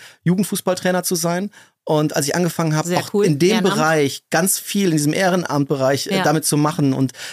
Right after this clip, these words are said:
Speaker 1: ähm, wir haben letztens eine, eine, eine Präsentation unseres Vereins nochmal darstellen müssen, weil sich da eine Jugendspielgemeinschaft auflöst und so weiter. Und das alles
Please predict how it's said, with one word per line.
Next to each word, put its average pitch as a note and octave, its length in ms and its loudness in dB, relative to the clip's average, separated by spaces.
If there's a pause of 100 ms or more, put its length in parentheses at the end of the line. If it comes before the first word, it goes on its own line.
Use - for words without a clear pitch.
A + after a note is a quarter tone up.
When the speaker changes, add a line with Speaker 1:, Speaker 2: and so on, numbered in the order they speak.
(160)
Speaker 1:
ähm, C#3+ 520 0
wir C#3+ 120 0
haben D#3 100 2
letztens D#3 380 0
eine, D3 200 2 (180)
eine, D3+ 200 0
eine C#3+ 140 -4
Präsentation D3 500 0
unseres D3 240 0
Vereins D3+ 440 0
nochmal D3 520 0
darstellen C#3+ 440 0
müssen, C#3+ 380 0 (320)
weil C#3 140 0
sich B2+ 100 -4
da C#3+ 80 2
eine C3+ 120 2
Jugendspielgemeinschaft C#3 840 0
auflöst C3 460 -2
und C3+ 100 -4
so B2+ 120 -4
weiter. B2+ 320 -2
Und C#3+ 120 -4 (340)
das - 280 0
alles E3 320 -2